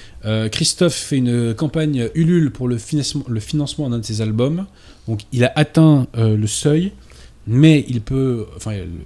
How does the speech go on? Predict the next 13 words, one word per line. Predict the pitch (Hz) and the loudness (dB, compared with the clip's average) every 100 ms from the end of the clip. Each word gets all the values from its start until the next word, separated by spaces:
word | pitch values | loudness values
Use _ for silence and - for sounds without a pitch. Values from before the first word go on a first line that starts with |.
| 127 | -2
Ulule | 127 147 | 2 2
permet | 131 123 131 135 | 0 -2 -2 -2
qu'on | - 101 | -6 -8
le | 101 | -6
soutienne | - 120 135 | -8 -4 -4
encore | 113 107 127 | -4 -4 -6
financièrement. | - 110 107 101 110 170 | -4 -4 -2 -2 0 0
Donc | 139 101 | 0 -4
si | - | -6
vous | 120 | -6
pouvez, | 113 120 117 131 | -6 -4 -4 -4
ma | 143 107 | -6 -10
foi, | - 117 | -8 -10